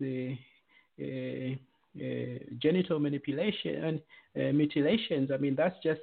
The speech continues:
something else. So we live now in the twenty-first century where things have changed, but there are a lot of women who are having some challenges and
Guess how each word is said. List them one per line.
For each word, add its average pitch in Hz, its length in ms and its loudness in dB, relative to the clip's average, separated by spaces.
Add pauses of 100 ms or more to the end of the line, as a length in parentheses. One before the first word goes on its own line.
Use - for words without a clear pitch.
something 156 440 2
else. 131 300 4 (760)
So 123 840 0 (180)
we 143 680 4
live 175 380 2
now 175 400 4
in 147 560 2
the 135 140 -4
twenty-first 160 600 -4
century 143 680 0 (640)
where 139 460 4
things 180 280 4
have 127 140 0 (220)
changed, 165 460 2 (680)
but 135 300 2 (160)
there 135 300 0
are 127 120 -2
a 139 40 2
lot 175 180 4
of 175 240 -2
women 180 320 0
who 165 220 -2
are 147 360 -2 (580)
having 143 680 2 (160)
some 139 180 -2 (140)
challenges 131 680 0 (140)
and 123 300 -6